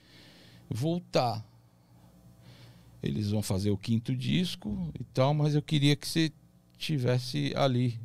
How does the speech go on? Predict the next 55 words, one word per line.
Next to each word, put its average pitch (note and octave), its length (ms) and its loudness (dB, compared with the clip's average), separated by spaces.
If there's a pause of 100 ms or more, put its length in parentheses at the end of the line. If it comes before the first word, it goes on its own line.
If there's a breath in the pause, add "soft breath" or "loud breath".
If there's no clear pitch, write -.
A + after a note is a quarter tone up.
(120)
fazendo B2 560 0
o A#2 60 -2
ti-, B2 160 -10
o - 80 -6
quinto." B2+ 200 -4
Eu C3 100 0
falei: D#3 260 0
"Não, B2+ 260 2
velho, G#2+ 400 -2 (260)
não D3+ 140 -4
vou A#2+ 100 -2
fazer A2 300 -4
isso." - 140 -10
Falei A#2 220 0
até A#2 200 -2
com, A#2+ 260 -4 (680 loud breath)
na A2 100 -2
época A#2 300 -2
era A2+ 120 0
o, G#2 400 -4
o - 120 -6
Jorge G2+ 340 0
Davidson, G2+ 560 0 (360 soft breath)
junto A#2 340 4
com - 120 -2
o - 40 4
empresário G#2 600 0
deles, G#2 380 -2
que G#2 160 -2
na G2+ 140 0
época G#2 240 -2
era G#2 100 0
o G2+ 60 -2
Pipo A#2 320 -2
também. A2+ 420 0 (320 loud breath)
"Não, C#3+ 160 0
você - 80 -8
tem D3 120 0
que C3 80 -6
voltar, B2+ 400 2
tem C#3 140 0
que C3 80 -4
fazer." A#2+ 320 0
E D3 100 4
eu E3 120 4
naquela D#3 380 2
vontade C3 680 0
de B2 80 0
fazer A#2+ 500 0
e C3 80 2
tal, D3+ 300 0
mas C#3 180 0
ao C3+ 80 -2
mesmo C#3 300 -2
tempo C#3+ 460 -2